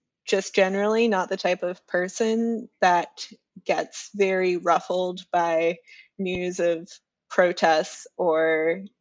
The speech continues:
even things where I probably should be nervous.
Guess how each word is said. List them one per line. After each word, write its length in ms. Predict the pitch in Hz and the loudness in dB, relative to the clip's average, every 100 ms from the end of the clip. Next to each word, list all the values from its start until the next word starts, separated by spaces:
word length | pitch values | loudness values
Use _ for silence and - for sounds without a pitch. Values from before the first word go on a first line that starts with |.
| _ - | _ -4
even 440 | 262 294 285 254 - - - | 0 2 2 0 -4 -6 2
things 340 | 208 208 214 | 4 4 0
where 120 | 202 | 0
I 80 | - | -2
probably 520 | - 170 175 147 98 | 2 2 2 0 -4
should 300 | - - 180 | -4 -2 -2
be 180 | 185 180 | -2 -4
nervous. 680 | 180 175 170 175 175 - - | -2 -4 -2 0 -2 -4 -20